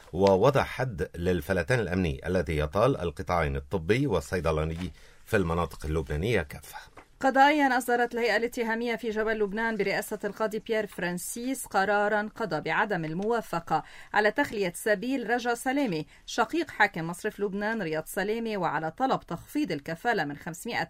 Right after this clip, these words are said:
Speaker 2: مليار إلى مائتي مليار ليرة لبنانية. وكان المحامي مروان عيسى الخوري بوكالته عن سلامة قد تقدم باستئناف قرار قاضي التحقيق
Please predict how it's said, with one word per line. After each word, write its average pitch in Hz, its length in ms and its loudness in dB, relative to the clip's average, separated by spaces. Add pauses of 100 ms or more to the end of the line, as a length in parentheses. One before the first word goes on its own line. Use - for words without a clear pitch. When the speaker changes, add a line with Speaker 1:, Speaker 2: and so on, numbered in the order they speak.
Speaker 2:
مليار 190 420 2 (360)
إلى 262 180 4
مائتي 247 500 0
مليار 240 360 2
ليرة 233 280 0
لبنانية. 202 800 0 (180)
وكان 170 340 -2
المحامي 180 480 -2
مروان 175 340 0
عيسى 160 260 -6
الخوري 233 400 -2
بوكالته 247 720 -4
عن 156 160 -4
سلامة 185 460 -2 (320)
قد 247 120 2
تقدم 247 500 0
باستئناف 233 720 0
قرار 208 360 0
قاضي 185 260 -4
التحقيق - 340 -8